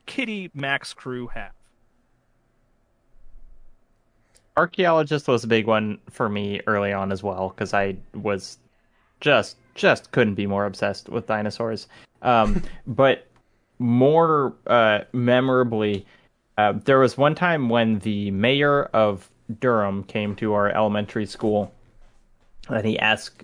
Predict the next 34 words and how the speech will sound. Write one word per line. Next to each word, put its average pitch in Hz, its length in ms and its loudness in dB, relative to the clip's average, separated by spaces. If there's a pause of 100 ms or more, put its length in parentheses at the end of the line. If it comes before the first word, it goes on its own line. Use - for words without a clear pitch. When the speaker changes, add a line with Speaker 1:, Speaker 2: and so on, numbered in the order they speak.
(120)
Speaker 2:
was 110 180 0
asking 110 400 0
kids, 104 480 -2
you 107 160 -4
know, 95 160 -6 (120)
what 107 280 -2
we 107 80 0
wanted 104 320 -2
to 107 80 -6
be. 101 320 -2 (400)
Uh, 110 200 4
and 117 120 2
I 110 80 2
had 110 300 2 (260)
started 151 420 4
playing 120 300 0
Roller 127 320 2
Coaster 120 480 -2
Tycoon 117 880 -4
recently, 110 720 -6
and 113 180 0
so 117 180 4
I 107 120 4
said, 107 480 2
"A - 100 2
theme 143 420 -4
park - 380 -8
designer." - 540 -10 (440)
Uh, 104 340 -4
and 104 120 -10
he 104 80 -6
said, 101 340 -6 (340)
"That's 107 280 -4
interesting." - 720 -6